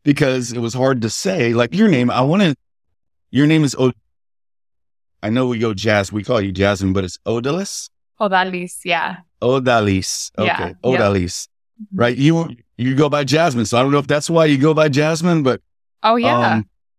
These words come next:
Speaker 2: Oh my God. Tony, we can have a whole conversation about names and how our names just really defined our experience, right? Because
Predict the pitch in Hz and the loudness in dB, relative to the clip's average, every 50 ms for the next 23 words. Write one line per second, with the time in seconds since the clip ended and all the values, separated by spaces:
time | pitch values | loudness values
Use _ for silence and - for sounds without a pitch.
0 | _ _ _ - - 254 247 226 214 202 180 190 180 120 - - 214 - 254 247 | _ _ _ -2 0 0 0 0 -2 -2 0 0 -2 -2 -2 -6 -4 0 2 2
1 | 247 247 240 254 262 - 277 254 247 220 208 190 185 190 175 170 196 202 208 208 | 2 2 2 0 0 2 2 2 4 2 2 0 -2 -4 -4 -4 -2 0 2 4
2 | 214 220 220 220 - 214 208 190 190 185 - 196 190 180 - 202 190 185 175 170 | 4 4 4 2 2 0 0 0 -2 -4 -4 -4 -4 -4 -4 -4 -2 0 0 -2
3 | 170 185 185 175 170 170 175 190 208 214 226 233 214 - - - - 208 202 196 | -2 -4 -6 -6 -4 -2 0 2 2 2 2 2 -2 -4 -8 -4 -2 0 0 0
4 | 190 185 185 180 180 180 175 180 - - _ _ - 185 - - 214 202 196 196 | 0 -2 -2 -2 -2 -2 -4 -4 -6 -10 _ _ -16 -14 -10 -4 -2 0 2 2
5 | 196 196 190 190 190 208 208 - _ - - 202 202 196 190 185 190 202 233 247 | 2 2 0 0 -2 -6 -10 -12 _ -4 -2 -2 -2 -2 -2 -2 0 2 2 2
6 | 240 - 226 208 - - - 180 185 208 220 220 214 196 190 185 - 185 175 175 | 0 0 -4 -6 -6 -8 -8 -4 -2 0 0 0 0 -2 -2 -4 -2 -2 -2 -2
7 | 185 190 185 180 175 175 175 170 - - - 214 233 247 226 190 170 170 175 - | -2 -4 -4 -4 -4 -4 -6 -8 -10 -10 -8 -6 -4 -2 -2 -4 -4 -6 -8 -4
8 | - 175 175 - 202 208 180 202 190 190 190 185 185 - | -2 -2 -2 -2 -4 -8 -6 -4 -2 -2 -2 -4 -6 -14